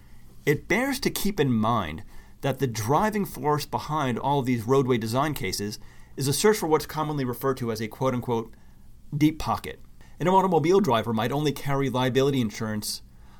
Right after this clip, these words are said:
of twenty-five thousand dollars or hundred thousand dollars,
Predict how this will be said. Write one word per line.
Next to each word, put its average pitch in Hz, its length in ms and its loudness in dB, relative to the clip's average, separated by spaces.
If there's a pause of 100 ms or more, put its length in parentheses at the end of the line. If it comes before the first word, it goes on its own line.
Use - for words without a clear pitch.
(220)
of 104 280 -6
twenty-five 143 480 2
thousand 120 320 -2
dollars 113 320 -2
or 101 100 -4
hundred 131 360 -4
thousand 117 340 -4
dollars, 110 400 -6